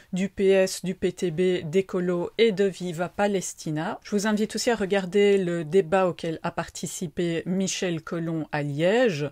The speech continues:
Un débat extrêmement intéressant, non seulement de par la présence des différents candidats politiques, mais aussi parce que Michel Collomb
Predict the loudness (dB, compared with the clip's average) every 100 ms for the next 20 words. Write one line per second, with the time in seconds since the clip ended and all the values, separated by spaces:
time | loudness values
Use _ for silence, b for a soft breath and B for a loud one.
0 | -2 2 4 2 2 -2 -4 -4 -4 -6
1 | -8 -4 -2 0 2 0 -2 -4 -6 -4
2 | -4 -4 -6 -8 -8 -8 -6 -8 -6 -4
3 | -4 -6 -8 -6 -6 -6 -6 -8 -8 -8
4 | -6 -2 -2 -2 -4 -2 -2 -2 -4 -2
5 | -2 -2 -2 -4 -4 -4 -2 -2 -4